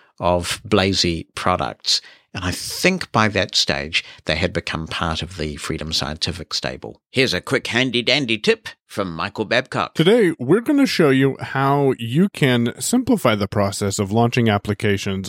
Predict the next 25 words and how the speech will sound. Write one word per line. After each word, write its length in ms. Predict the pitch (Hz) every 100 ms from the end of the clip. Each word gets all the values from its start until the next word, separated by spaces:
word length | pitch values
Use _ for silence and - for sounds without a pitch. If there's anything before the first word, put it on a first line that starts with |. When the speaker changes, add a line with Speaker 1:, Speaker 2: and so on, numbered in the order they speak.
| -
Speaker 2:
on 160 | 110 110
the 100 | 110
Blind 380 | 104 123 170 180
Shell 380 | 175 156 160 -
Classic 600 | - 117 127 131 127 - -
two 520 | - 220 113 85 82 -
device. 840 | 107 104 101 95 85 65 - - - _ _ _ _ _ _ - -
So, 280 | 185 190 -
firstly, 440 | - 339 - 170 143
I'm 120 | 165
gonna 200 | 226 302
show 200 | 226 208
you 140 | 180 170
the 140 | 165
traditional 560 | - 160 185 - 185 127
way 300 | 104 101 -
of 240 | 113 110
finding 380 | - 127 139 147
an 80 | 143
application 800 | 143 151 147 131 120 - 120 123
inside 460 | 120 123 - 123 127
of 180 | 120 117
your 220 | 110 -
applications 760 | 113 107 107 - 196 - 120 101
list 500 | 92 85 - -